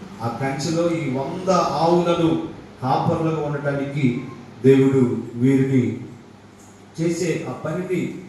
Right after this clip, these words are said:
దేవుడు ఇచ్చాడు. అయితే వెళ్ళాము, చక్కగా మమ్మల్ని పరామర్శించారు,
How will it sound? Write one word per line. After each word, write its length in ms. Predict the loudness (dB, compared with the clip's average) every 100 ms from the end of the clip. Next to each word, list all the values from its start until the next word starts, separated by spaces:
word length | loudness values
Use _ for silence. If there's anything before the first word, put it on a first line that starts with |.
| -8
దేవుడు 240 | -2 0 0
ఇచ్చాడు. 420 | -2 2 4 4 0 -6 -12 -16 -16
అయితే 180 | -6
వెళ్ళాము, 560 | -4 0 -2 -2 -4 -6
చక్కగా 720 | -8 -10 -6 -2 -2 -4 -10 -18 -16 -10
మమ్మల్ని 300 | -6 -6 -6
పరామర్శించారు, 800 | -6 -4 -6 -8 -10 -10 -10